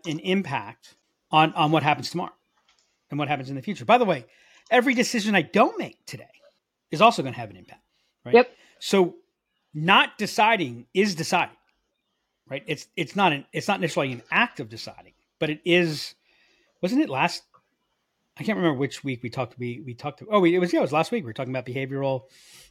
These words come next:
Speaker 1: economics on, um, and decisions, right? That's why
Speaker 2: Yep.
Speaker 1: this is all still fresh. So, so making a decision, not making a decision, it's like, if you don't make a decision, you haven't gotten out of tech debt,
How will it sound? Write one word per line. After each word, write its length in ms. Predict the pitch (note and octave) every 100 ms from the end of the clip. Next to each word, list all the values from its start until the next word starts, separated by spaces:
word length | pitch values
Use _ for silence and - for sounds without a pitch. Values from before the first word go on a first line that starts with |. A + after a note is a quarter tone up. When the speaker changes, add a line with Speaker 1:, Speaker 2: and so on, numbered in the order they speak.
| _
Speaker 1:
economics 600 | D#3 D#3 F#3 F3 A2+ - -
on, 300 | A#2 A#2+ A#2+
um, 260 | B2 A#2+ A#2 - -
and 120 | C3+
decisions, 500 | A#2+ A3 F3 G2+ - _ _ _ _
right? 160 | - -
That's 120 | -
why 60 | A#3+
Speaker 2:
Yep. 60 | B2
Speaker 1:
this 100 | -
is 60 |
all 100 | C3
still 160 | - C3+
fresh. 240 | A3 G3 - - -
So, 360 | - A#3 G3 - _
so 160 | - G3+
making 300 | G3 B3+ D4+
a 40 |
decision, 320 | A3 A#3+ G3
not 160 | F#3 F#3+
making 220 | E3+ D3+
a 40 |
decision, 400 | C3+ B2+ G#3 D#3
it's 100 | B2+
like, 140 | B2 - _ _ -
if 160 | D3+
you 60 | E3+
don't 120 | A#3
make 160 | A#3 F#3+
a 40 |
decision, 400 | F3 A#3 A3 E3+
you 60 | C#3+
haven't 260 | F3+ F3+
gotten 240 | E3 D#3+ D#3
out 160 | E3
of 120 | C3
tech 220 | - G#3+
debt, 100 | -